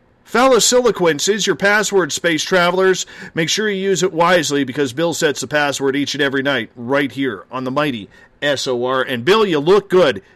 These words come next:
in that Spaced Out Radio t-shirt. I just need a picture of it. So make sure you get me that one. I would appreciate it. Now, if you want to follow us on social media, you can do so on Twitter at Spaced Out Radio. Use the hashtag Spaced Out Radio if you want to connect with me live during the show as well.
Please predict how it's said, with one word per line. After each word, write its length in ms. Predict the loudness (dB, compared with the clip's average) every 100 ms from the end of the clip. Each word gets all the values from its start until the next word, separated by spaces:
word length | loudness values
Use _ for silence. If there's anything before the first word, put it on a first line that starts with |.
| _
in 160 | -4 -2
that 180 | 0 -2
Spaced 340 | -2 -2 0
Out 160 | -2 0
Radio 300 | 0 0 -2
t-shirt. 560 | -4 -6 -6 -8 -12 _ _
I 120 | -2
just 180 | -2 -2
need 140 | -4 -6
a 40 |
picture 360 | -6 -8 -8 -12
of 140 | -14
it. 100 | -20 -20 -16
So 120 | -6
make 160 | 0 0
sure 160 | 0 0
you 160 | -2
get 220 | -2 -4
me 80 | -4
that 240 | -10 -10 -12
one. 120 | -12
I 120 | -10
would 100 | -10
appreciate 640 | -10 -6 -6 -6 -6 -6 -8
it. 120 | -16 _ _ -20 -20 _ _
Now, 280 | -2 -2 -2 _
if 140 | -8 -4
you 100 | -4
want 140 | -4
to 40 |
follow 360 | -2 -2 -2 -2
us 120 | -2
on 200 | -2 -4
social 340 | -4 -4 -2 -4
media, 280 | -4 -6
you 140 | -6 -8
can 140 | -8
do 140 | -6 -6
so 200 | -6 -6
on 160 | -8
Twitter 400 | -8 -6 -4 -4 -6
at 280 | -6 -6 -6
Spaced 380 | -4 -4 -2
Out 160 | -4 -2
Radio. 400 | -2 -2 -4 -6 -10 -20 -4
Use 240 | -2 -2
the 100 | -2
hashtag 640 | -2 -2 -4 -4 -2 -2
Spaced 360 | -4 -6 -4 -4
Out 140 | -4
Radio 320 | -2 -2 -2 -6
if 100 | -6
you 120 | -8
want 140 | -8
to 40 | -10
connect 320 | -10 -10 -8
with 160 | -10
me 160 | -8 -10
live 380 | -8 -6 -6 -6
during 260 | -6 -8
the 80 | -8
show 420 | -6 -4 -2 -4 -4
as 340 | -4 -2 -4
well. 360 | -2 0 0